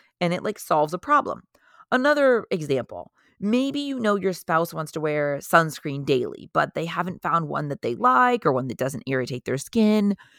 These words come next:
Maybe you buy two completely different ones that, you know, you've kind of researched depending on their preferences or their skin that you think might work. And again, thoughtful note, "I know you wanna wear sunscreen every day.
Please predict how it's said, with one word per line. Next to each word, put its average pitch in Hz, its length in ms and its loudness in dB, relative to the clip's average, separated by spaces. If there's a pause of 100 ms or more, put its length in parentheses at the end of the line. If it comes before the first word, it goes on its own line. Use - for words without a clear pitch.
(160)
Maybe 233 280 0
you 226 160 -2
buy 185 500 4
two 180 320 0
completely 156 560 -8
different 143 360 -2
ones - 400 -10 (260)
that, 160 380 4 (100)
you 156 120 -4
know, 110 160 0
you've 131 180 -6
kind 120 200 -4
of 147 80 -6
researched 208 560 -4
depending 139 380 -6
on 139 140 -6
their - 120 -8
preferences 180 920 -2
or 139 60 -4
their 131 160 -8
skin 175 480 -4 (240)
that 175 100 2
you 175 180 -4
think 170 380 -10
might 147 340 -4
work. - 300 -6 (200)
And 160 220 -4
again, 147 280 -4 (240)
thoughtful 156 420 -2
note, 180 640 0 (720)
"I 185 80 0
know 185 140 6
you 180 160 2
wanna 165 180 0
wear 151 140 0
sunscreen 143 420 -8
every 131 220 -6
day. 180 420 2